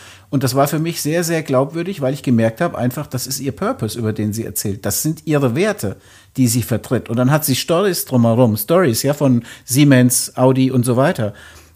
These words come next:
Aber das ist genau der Punkt von eben. Der Markenwert Luisa Neubauer, der ist für mich sehr, sehr glaubwürdig.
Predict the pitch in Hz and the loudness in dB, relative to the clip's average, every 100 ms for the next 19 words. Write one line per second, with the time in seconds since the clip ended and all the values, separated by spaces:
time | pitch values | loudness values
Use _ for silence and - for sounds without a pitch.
0 | - 117 120 104 - 147 180 - 143 135 | -2 2 4 2 0 0 0 4 6 6
1 | 139 160 160 165 147 180 165 110 - 127 | 4 0 0 0 0 0 2 2 4 4
2 | 110 107 143 - 151 120 135 143 98 - | 6 6 4 2 2 4 4 4 2 -4
3 | - - 117 139 156 123 117 139 131 104 | -20 -10 -4 -2 0 2 4 2 0 -2
4 | 92 87 117 131 - 113 110 110 120 120 | -2 -4 -6 -6 -4 -4 -4 -2 0 0
5 | 110 107 110 101 - 98 - - | 0 -2 -4 -6 -8 -12 -14 -18